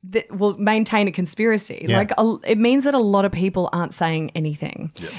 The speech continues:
Speaker 1: And do you think that that would ever happen? Like something on the scale of nine eleven?
Speaker 3: Yeah.
Speaker 1: It just is impossible.
Speaker 3: Yeah, for sure. It's there, there's a lot of, a, like, I mean, do you also find we're expecting a lot of elected officials?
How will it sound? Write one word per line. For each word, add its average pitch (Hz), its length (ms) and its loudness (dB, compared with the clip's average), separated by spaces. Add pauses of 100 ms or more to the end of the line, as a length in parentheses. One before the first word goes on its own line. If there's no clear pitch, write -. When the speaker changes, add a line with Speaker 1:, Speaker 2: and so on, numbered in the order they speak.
Speaker 1:
And 226 160 4
do 254 100 2
you 330 220 2
think 240 260 0
that 196 140 0
that 165 480 -2 (140)
would 190 280 2
ever 175 240 2
happen? 151 500 -10 (200)
Like 233 200 2
something 285 500 0 (100)
on 233 120 2
the 226 80 4
scale 202 320 2
of 180 220 0
nine 180 200 2
eleven? - 460 -10
Speaker 3:
Yeah. - 160 -12 (360)
Speaker 1:
It 254 100 2
just 320 200 0
is 277 120 0
impossible. 220 680 -2
Speaker 3:
Yeah, 87 280 -4
for - 80 -20
sure. 90 380 -8 (420)
It's - 260 -12 (120)
there, 110 180 -2
there's 120 280 -2
a 131 60 -2
lot 147 260 2
of, 131 280 -2 (360)
a, 123 100 0
like, 143 420 -2
I 143 40 0
mean, 139 300 -4 (720)
do 165 120 0
you 190 80 6
also 214 240 2
find 143 380 0
we're 123 120 2
expecting 123 540 -4
a 104 40 -4
lot 104 380 -2 (260)
of 101 240 -4
elected 101 380 -4
officials? - 580 -10